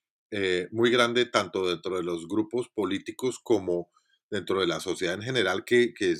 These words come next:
que, que no se declaró satisfecha ni aceptó esta propuesta de reforma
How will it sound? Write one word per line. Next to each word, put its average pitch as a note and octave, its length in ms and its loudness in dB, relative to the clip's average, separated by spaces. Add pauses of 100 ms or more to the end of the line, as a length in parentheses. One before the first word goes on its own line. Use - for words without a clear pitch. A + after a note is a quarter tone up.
(140)
que, D2+ 320 -12 (100)
que F2 140 -10
no C3+ 260 2
se C#3+ 140 0
declaró G#2+ 500 0
satisfecha A#2 760 -2 (400)
ni G2+ 240 -4
aceptó A2 800 0
esta A2+ 480 0
propuesta G2 460 -4
de G2+ 80 -2
reforma G2+ 480 -6